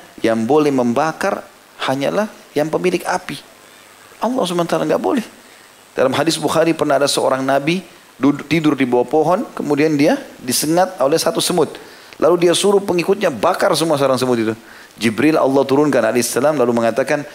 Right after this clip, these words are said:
"Bukankah yang gigit kau satu ekor semut saja? Apa dosanya semut yang lain?" Gitu. Tetapi tentu dalam bab hewan ini teman-teman sekalian, kalau ada hewan-hewan yang berbahaya, nyamuk, ya, apalah serangga-serangga,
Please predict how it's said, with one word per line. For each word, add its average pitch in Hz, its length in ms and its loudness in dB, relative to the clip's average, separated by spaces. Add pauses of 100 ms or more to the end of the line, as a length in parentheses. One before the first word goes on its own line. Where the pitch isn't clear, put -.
(140)
"Bukankah 127 480 -2
yang 110 80 -2
gigit 117 240 0
kau 113 160 0
satu 104 320 0
ekor 101 240 -2
semut 101 240 -2
saja? - 320 -8 (240)
Apa 240 160 -4
dosanya 302 320 0
semut 277 240 0
yang 165 160 0
lain?" 226 240 2 (400)
Gitu. 113 240 -2 (1400)
Tetapi 160 240 0
tentu 196 240 2
dalam 143 160 2
bab 123 160 2
hewan 135 320 2
ini 123 160 -2
teman-teman 107 400 -2
sekalian, 127 240 -2
kalau 156 240 0
ada 175 80 -2
hewan-hewan 143 480 2
yang 120 160 0
berbahaya, 101 720 0 (800)
nyamuk, 120 640 2 (160)
ya, 110 240 -2 (560)
apalah 127 560 0
serangga-serangga, 113 1120 0